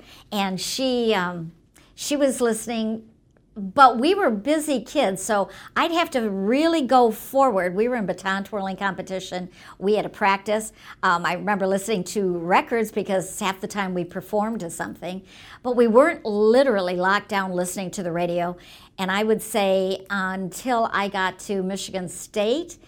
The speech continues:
I was listening to records more than the radio. Even in junior high, you know, at a school dance or at somebody's party in the basement, we were listening to records and trying to get the guys to dance with us as they stood against the wall.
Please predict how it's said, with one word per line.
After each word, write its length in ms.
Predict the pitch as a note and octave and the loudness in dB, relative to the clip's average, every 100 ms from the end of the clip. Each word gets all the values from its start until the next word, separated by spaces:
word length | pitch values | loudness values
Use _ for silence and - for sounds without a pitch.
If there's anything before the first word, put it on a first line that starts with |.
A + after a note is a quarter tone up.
| - - - G3+ | -20 -20 -10 -4
I 500 | G3 F#3+ F#3+ F#3 F3+ | -2 0 0 -2 -2
was 400 | F3+ F3 E3+ - - - | 0 -2 -4 -10 -14 -6
listening 460 | F#3+ A3 - G3+ | -4 -4 -4 -6
to 180 | F#3 G#3 | -6 -6
records 640 | E3+ F#3+ B3 - G#3 G3+ G#3+ | -2 0 0 -2 -4 -4 -4
more 320 | F#3 G3 G3 | 0 0 0
than 560 | F#3 F#3 F3 E3+ E3+ E3 - _ D#3+ | -2 -4 -4 -6 -8 -14 -20 _ -2
the 260 | F#3 F3 | 2 2
radio. 640 | E3+ F#3 A#3 F#3 F3 F3+ - | 2 2 2 2 -2 -4 -2
Even 300 | A#3+ D#4+ D4 | -4 -2 -2
in 260 | A#3+ G3+ | -2 -4
junior 380 | - A3+ A3+ A3+ | -4 0 0 -2
high, 440 | G#3+ F3+ F#3 A#3 - _ - | -2 -2 -2 -6 -10 _ -14
you 120 | G#3 | -10
know, 80 | E3+ | -8
at 100 | E3+ | -8
a 140 | C#3+ _ _ _ | -10 _ _ _
school 340 | - - G3+ G3 | -16 -8 -4 -2
dance 580 | F#3 F#3 G3+ A#3+ A#3+ - - - | -2 -2 -4 -6 -10 -16 -20 -6
or 100 | G3+ | -4
at 120 | F#3+ | -4
somebody's 420 | G#3+ G#3 G3+ F#3 | -4 -2 -2 -4
party 460 | - - G#3 G#3+ G#3 | -8 0 0 2 0
in 100 | F3+ | -2
the 80 | E3+ | -2
basement, 440 | F#3+ G3+ A3+ E3+ | -2 -2 -6 -6
we 120 | G3 | -4
were 100 | F3+ | -2
listening 400 | E3+ F#3 - F3+ | -2 -4 -6 -10
to 100 | F3 | -8
records 800 | D3 F3+ F3 - A3 A#3+ A#3 - _ _ - - _ | -8 -8 -8 -8 -8 -6 -8 -12 _ _ -20 -20 _
and 120 | F3 | -12
trying 220 | - F#3 F#3 | -4 -4 -2
to 60 | |
get 160 | F#3+ F#3+ | -6 -8
the 60 | |
guys 320 | E3+ F3 F3+ - | -6 -4 -4 -8
to 120 | E3+ | -10
dance 400 | E3+ F3 G3+ - | -8 -8 -8 -8
with 160 | A3 A#3+ | -8 -6
us 220 | C4 A3 | -8 -8
as 140 | F3 | -8
they 100 | F3 | -8
stood 260 | E3+ F3+ F#3 | -8 -6 -6
against 380 | F3+ F3 E3+ - | -4 -6 -8 -8
the 100 | E3 | -6
wall. 600 | F3+ F#3 A3 C4+ F#4+ | -4 -4 -2 -2 -4